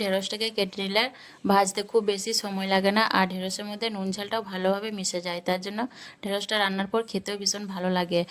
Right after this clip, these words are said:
তো ঢেঁড়সগুলোকে থালার মধ্যে নিয়ে নিলাম। দিয়ে এখন আমি গ্যাস on করে কড়াইয়ের মধ্যে দিয়ে দিচ্ছি সর্ষের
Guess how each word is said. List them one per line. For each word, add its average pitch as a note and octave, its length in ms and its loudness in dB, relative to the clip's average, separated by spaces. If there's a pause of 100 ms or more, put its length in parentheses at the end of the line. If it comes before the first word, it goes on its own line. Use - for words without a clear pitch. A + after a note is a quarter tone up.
(260)
তো - 100 -4
ঢেঁড়সগুলোকে G#3+ 640 2
থালার G3 300 -2
মধ্যে G3 200 -2 (100)
নিয়ে F#3+ 140 -2
নিলাম। F#3+ 300 4 (420)
দিয়ে G3+ 160 6 (100)
এখন G#3 220 -2 (100)
আমি G#3+ 140 2 (120)
গ্যাস G3 220 4 (180)
on F#3 80 4 (120)
করে G#3 160 2 (100)
কড়াইয়ের F#3 340 2
মধ্যে G3 220 2 (120)
দিয়ে F#3 140 -4
দিচ্ছি F#3 340 -2 (500)
সর্ষের G#3 360 -4